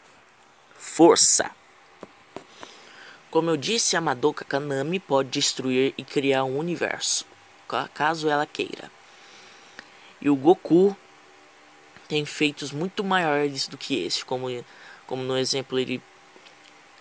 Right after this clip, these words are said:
ele trocou socos com Bills, eles podiam destruir todo o universo sete, que,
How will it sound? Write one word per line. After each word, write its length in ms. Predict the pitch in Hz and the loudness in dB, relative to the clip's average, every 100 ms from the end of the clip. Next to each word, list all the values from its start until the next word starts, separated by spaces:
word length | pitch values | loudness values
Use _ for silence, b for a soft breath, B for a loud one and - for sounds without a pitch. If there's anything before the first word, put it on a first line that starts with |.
| - | -8
ele 120 | 123 127 | -4 -4
trocou 320 | - - 139 | -4 0 2
socos 360 | - 135 - | 2 0 -2
com 200 | - 147 | -2 -2
Bills, 520 | 135 139 202 233 - - - | -2 0 0 0 -2 -6 -4
eles 160 | 135 | -4
podiam 340 | - 139 131 139 | -2 -6 -4 -6
destruir 460 | 143 - 143 135 - | -4 -4 -4 -4 -4
todo 440 | 180 214 196 185 - | -4 -4 -2 -4 -4
o 60 | - 160 | -6 -4
universo 400 | 156 135 147 - | -4 -2 -2 -2
sete, 440 | - 120 - - | -2 -2 -4 -10
que, 280 | - 131 127 | -8 -8 -8